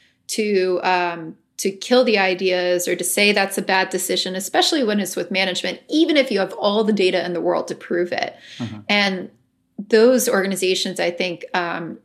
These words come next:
Speaker 1: will struggle with anything like this. They're just gonna struggle, I think, to build great products because, um, you can't talk about building great products there, right? Like, you can't have the conversations that you need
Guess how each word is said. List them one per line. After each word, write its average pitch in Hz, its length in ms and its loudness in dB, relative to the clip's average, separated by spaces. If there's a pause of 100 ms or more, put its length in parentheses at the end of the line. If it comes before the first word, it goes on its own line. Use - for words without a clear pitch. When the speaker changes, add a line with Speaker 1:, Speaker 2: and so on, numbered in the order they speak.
(140)
Speaker 1:
will 196 100 -4
struggle 196 480 0
with 180 140 -2
anything 180 420 -6
like 165 200 -8
this. - 180 -4
They're 254 80 0
just 349 180 -4
gonna 339 140 2
struggle, 190 380 0
I 175 160 0
think, 170 220 -8
to 180 100 -8
build 170 360 0 (460)
great 180 280 4
products 196 440 0
because, 196 640 0
um, 165 480 -2 (340)
you 185 120 -12
can't - 260 -4
talk - 300 -4
about 180 260 -4
building - 240 -6
great - 240 -6
products - 360 -6
there, - 380 -8
right? 190 140 4
Like, 202 140 2
you 214 80 -2
can't 208 260 0
have 262 280 -2
the 214 80 -2
conversations 180 680 -4
that 170 140 0
you 175 120 -4
need 175 420 -6